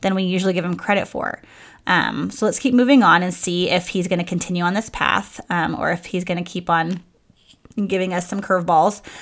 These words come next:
Um, it, 'cause it does, again, it seems like James takes a bit of a turn in this next section, because now he's gonna transition from, from talking about suffering and trials, and he's gonna start talking about withstanding temptation. So let's read verses thirteen through eighteen.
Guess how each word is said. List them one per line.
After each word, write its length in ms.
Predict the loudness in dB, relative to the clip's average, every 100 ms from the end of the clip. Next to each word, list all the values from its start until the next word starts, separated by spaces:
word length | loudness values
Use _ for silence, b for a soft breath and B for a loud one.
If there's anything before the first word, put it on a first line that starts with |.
| B B
Um, 220 | 4 4
it, 120 | 2 0
'cause 140 | 2
it 80 | 4
does, 220 | 6 6
again, 280 | 6 6 6
it 140 | 2
seems 340 | -2 0 4 4
like 200 | 4 2
James 260 | -2 -2
takes 260 | -2 -4 -2
a 40 |
bit 120 | 0
of 60 | 0
a 60 | 0
turn 420 | 0 2 2 0
in 100 | 0
this 200 | -2 -2
next 240 | -4 -2
section, 360 | -4 -2 -4 -4
because 280 | -4 -2 0
now 400 | 4 4 2 -2 _ _ -16 -8
he's 160 | -2
gonna 120 | -2
transition 580 | -2 -2 0 0 2 0
from, 220 | 0 -4
from 140 | -2 2
talking 320 | 2 2 0
about 240 | 2 2
suffering 560 | 0 -2 0 0 0 2
and 100 | 0
trials, 560 | 2 2 4 2 -2 -6 B B B
and 100 | -2
he's 120 | 0 0
gonna 120 | -2
start 240 | 0 -2
talking 320 | -2 -4 -4
about 280 | 2 2 2
withstanding 500 | -2 -6 -6 -4 -4
temptation. 720 | -4 -8 -8 -8 -8 -12 -14 B B B -6
So 140 | 2
let's 240 | 2 2
read 160 | 0 2
verses 320 | 0 -2 -4
thirteen 420 | -2 -4 -2 -6
through 160 | -4 -4
eighteen. 520 | -4 -6 -10 -12 -14